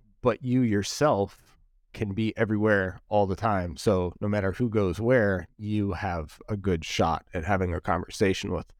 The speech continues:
uh, with these people and getting them to potentially know you, like you, and trust you, so they can maybe make a buying decision with you. And the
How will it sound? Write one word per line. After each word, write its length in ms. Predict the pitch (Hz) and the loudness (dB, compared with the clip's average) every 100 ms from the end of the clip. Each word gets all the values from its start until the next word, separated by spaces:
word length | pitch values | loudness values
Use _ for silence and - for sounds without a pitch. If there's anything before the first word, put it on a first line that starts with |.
| _ _ _ _ | _ _ _ _
uh, 220 | - - - - - | -10 -8 -10 -18 -12
with 220 | 123 120 | 0 0
these 200 | - 104 - | 2 -2 0
people 400 | 127 110 104 104 | -2 0 2 0
and 200 | 95 95 _ | -2 -8 _
getting 300 | 110 123 123 | 0 2 2
them 160 | 117 107 | 0 -2
to 140 | - | -6
potentially 680 | 101 104 - 127 120 117 113 | -8 -10 -4 -2 -2 0 0
know 140 | 107 | 2
you, 160 | 113 110 | 2 2
like 280 | 107 113 - | 2 0 0
you, 80 | 107 | -4
and 100 | 92 | -2
trust 360 | - 139 - | -2 -2 -2
you, 80 | 98 | -6
so 160 | 95 101 | -4 -2
they 160 | 110 | -2
can 180 | 107 127 | -2 -2
maybe 280 | 147 202 160 | 0 0 0
make 280 | 139 131 - - _ _ _ | -2 -4 -8 -14 _ _ _
a 40 | 113 | -8
buying 420 | 117 120 160 127 | -4 -2 -2 -2
decision 440 | 110 120 113 107 | -2 -2 -2 -2
with 200 | 110 - | -2 -2
you. 100 | 117 | 0
And 140 | 110 | 0
the 100 | 104 | -2